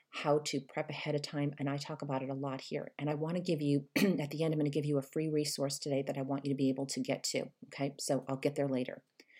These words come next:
Number four, fitness for a full schedule. Here's another thing that falls by the wayside, because incorporating exercise into a busy work schedule may seem challenging,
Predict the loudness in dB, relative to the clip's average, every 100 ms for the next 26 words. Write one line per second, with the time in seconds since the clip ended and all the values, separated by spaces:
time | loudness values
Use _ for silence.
0 | -18 -18 -16 -6 -2 0 -2 -2 0 0
1 | -2 -8 -20 _ _ -8 -2 0 2 0
2 | -2 -4 -2 -2 0 -2 -2 -2 -4 -2
3 | -6 _ _ _ _ _ _ _ _ -12
4 | -4 0 2 2 2 0 -2 0 0 0
5 | 0 -2 -4 -4 -4 -6 -10 _ -20 -18
6 | -8 0 2 2 0 -2 2 2 2 0
7 | -2 -4 -4 -4 0 0 0 -4 -2 0
8 | 0 0 0 -2 -2 -4 -4 -4 0 2
9 | 2 2 0 0 -2 0 0 0 -2 -6